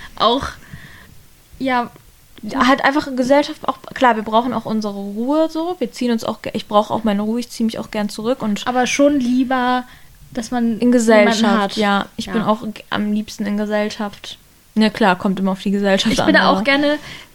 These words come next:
Speaker 1: ich weiß nicht, ob du verstehst, was ich meine, aber ich bin auch gerne mal alleine mit dir. Weißt du, was
Speaker 2: Ja,
Speaker 1: ich meine?
Speaker 2: ja, ja.
Speaker 1: So diese Momente.
Speaker 2: Ja, ja, auf jeden Fall.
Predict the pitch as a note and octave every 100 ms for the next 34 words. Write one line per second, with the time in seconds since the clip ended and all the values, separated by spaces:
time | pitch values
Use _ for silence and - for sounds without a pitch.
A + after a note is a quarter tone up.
0 | _ - - A#3+ B3+ A#3+ - A3+ A3+ A3+
1 | A#3 - A#3 A3 - A#3 C4+ B3+ A3+ C4
2 | B3 - A#3 A#3+ A#3+ A3+ A#3 A#3 A3 A3
3 | A3+ A#3 A3 G3+ A#3 A3 G3 G3 - -
4 | B3 C#4 - A3 G#3+ G#3 A3 A#3 A#3+ G#3+
5 | G3+ G#3 - B3 B3 B3+ B3 C4 D#4 -
6 | D4 D4+ A#3 G#3 G3+ F#3 - A3 G3+ A#3
7 | G#3+ G3